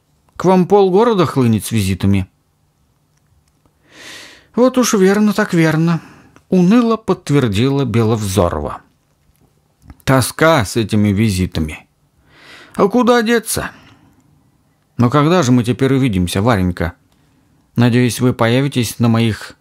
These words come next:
средах? Никаких аристократов. Они только лишь люди одни искусства. Всё по-простому, как вы любите.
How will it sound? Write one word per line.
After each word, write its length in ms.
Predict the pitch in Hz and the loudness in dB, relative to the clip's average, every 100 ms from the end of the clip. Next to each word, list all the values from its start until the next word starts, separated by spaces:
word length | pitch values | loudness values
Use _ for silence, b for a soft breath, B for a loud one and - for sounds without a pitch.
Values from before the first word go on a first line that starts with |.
| _ _ | _ _
средах? 680 | - 120 113 143 175 - - _ _ _ _ _ _ _ _ _ _ _ _ _ 143 | -4 0 0 0 -4 -6 -18 _ _ _ _ _ _ _ _ _ _ _ _ _ -2
Никаких 500 | 143 139 - 160 170 | 0 0 -2 -2 0
аристократов. 800 | 165 - 165 - 123 117 117 - B B B | -2 0 -4 0 -2 -2 -8 -10 B B B
Они 280 | 147 175 190 | 0 2 2
только 360 | 190 180 175 180 | 0 0 0 0
лишь 300 | 180 - - - | 0 -2 -6 -2
люди 440 | 156 185 170 180 | 0 2 0 -2
одни 380 | 156 156 175 185 160 | -2 0 0 0 -2
искусства. 680 | - - 208 - - 139 - _ _ _ _ _ _ _ | -4 -4 -4 -4 -6 -6 -8 _ _ _ _ _ _ _
Всё 140 | - 285 | -6 -2
по-простому, 800 | 381 - 254 - 127 135 147 - B B B B | 0 0 -4 -2 -2 0 -2 -8 B B B B
как 200 | 165 233 | -2 0
вы 200 | 240 196 | 2 2
любите. 480 | 113 92 - 92 | 2 0 -4 -6